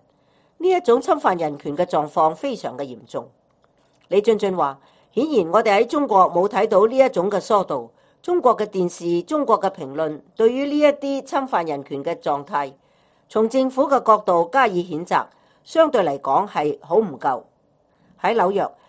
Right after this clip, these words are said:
華人社區原定嘅多項農曆新年慶祝活動紛紛被取消或推遲，嚟避免人群聚集有可能導致潛在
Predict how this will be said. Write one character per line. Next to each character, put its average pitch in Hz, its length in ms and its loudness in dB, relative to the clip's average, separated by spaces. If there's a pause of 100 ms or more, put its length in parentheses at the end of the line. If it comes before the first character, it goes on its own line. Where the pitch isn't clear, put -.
(120)
華 202 160 2
人 208 160 0
社 220 180 0
區 339 180 -2
原 175 220 -4
定 196 180 -2
嘅 233 120 -2
多 302 200 4
項 196 200 2
農 156 160 -2
曆 180 100 -4
新 285 240 -2
年 160 180 -4
慶 202 200 -4
祝 220 180 0
活 175 100 -4
動 165 280 -2
紛 247 200 -4
紛 240 200 -2
被 160 200 0
取 147 240 -6
消 196 300 -2
或 143 200 -2
推 180 220 -10
遲， 120 300 -20 (760)
嚟 190 180 2
避 220 160 6
免 220 380 4
人 175 220 -2
群 175 220 -2
聚 196 180 0
集 190 120 -2 (180)
有 202 160 2
可 262 160 2
能 175 180 0
導 170 220 0
致 190 460 -4
潛 156 280 -8
在 170 320 0